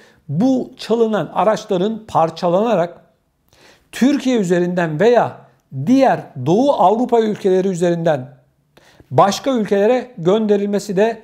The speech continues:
tabii ki bu suç örgütleri tarafından kazançlı birer suç olayı. Şimdi bakın, Bulgaristan,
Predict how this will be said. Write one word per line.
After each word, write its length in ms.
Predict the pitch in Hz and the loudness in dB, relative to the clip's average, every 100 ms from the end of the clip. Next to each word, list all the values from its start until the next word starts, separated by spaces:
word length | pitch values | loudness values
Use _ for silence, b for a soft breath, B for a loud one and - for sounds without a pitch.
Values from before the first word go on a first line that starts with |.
| _ | _
tabii 260 | - 196 170 | -4 -2 -4
ki 320 | 170 226 214 b b b b - | -4 -6 -6 b b b b -4
bu 300 | 160 208 170 | -2 -2 -4
suç 400 | - - 254 - | -10 -4 -2 0
örgütleri 540 | 190 165 175 180 165 | -2 -2 -6 -6 -4
tarafından 720 | 170 170 147 160 175 233 214 - - | -4 -4 -4 -4 -2 -2 -4 -18 -14
kazançlı 920 | - 170 180 170 160 - 220 233 226 B - | -6 -4 -2 -4 -6 -2 0 0 -4 B -10
birer 520 | 135 196 196 208 220 - _ _ | -2 2 4 2 0 -10 _ _
suç 460 | - - - 277 - | -18 -8 -2 -2 -2
olayı. 360 | 196 117 107 - b b b b b | -2 -2 -6 -14 b b b b b
Şimdi 580 | - 302 285 220 233 - _ _ _ _ | -2 0 2 2 0 -16 _ _ _ _
bakın, 340 | 233 220 165 131 - _ _ _ _ _ _ _ _ b b b b b b b b b b b - | -6 -4 -6 -8 -20 _ _ _ _ _ _ _ _ b b b b b b b b b b b 0
Bulgaristan, 720 | 170 240 254 254 - 214 | 2 4 2 2 -2 -2